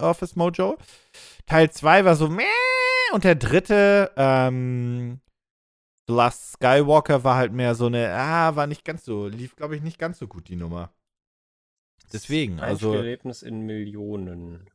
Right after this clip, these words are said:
Speaker 2: Äh, Rise of, ja, tatsächlich, oh je. Ähm,
Speaker 1: Na?
Speaker 2: weltweites Einspielergebnis? Also ich bin, ich bin, ich bin jetzt gerade auf Statista.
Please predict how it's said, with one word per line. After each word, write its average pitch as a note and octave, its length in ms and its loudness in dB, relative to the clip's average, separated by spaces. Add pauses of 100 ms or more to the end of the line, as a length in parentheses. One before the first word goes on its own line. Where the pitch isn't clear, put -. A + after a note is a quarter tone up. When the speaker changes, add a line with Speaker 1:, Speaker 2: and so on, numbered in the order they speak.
(160)
Speaker 2:
Äh, E3 60 -20
Rise A2 680 -12
of, A#2+ 100 -16 (840)
ja, G#2 80 -6
tatsächlich, D3 920 -8 (1040)
oh F2+ 160 -14
je. F2 280 -10 (800)
Ähm, A2 580 -4
Speaker 1:
Na? A#2 500 0
Speaker 2:
weltweites F3+ 720 -4
Einspielergebnis? G3 1200 -8
Also A#2+ 140 -6
ich - 100 -12
bin, F#3+ 120 -2
ich F3 140 -4
bin, G3+ 160 0
ich E3+ 120 -2
bin F3+ 100 0
jetzt D3 80 -6
gerade C#3 180 2
auf B2 80 -2
Statista. B2+ 600 -6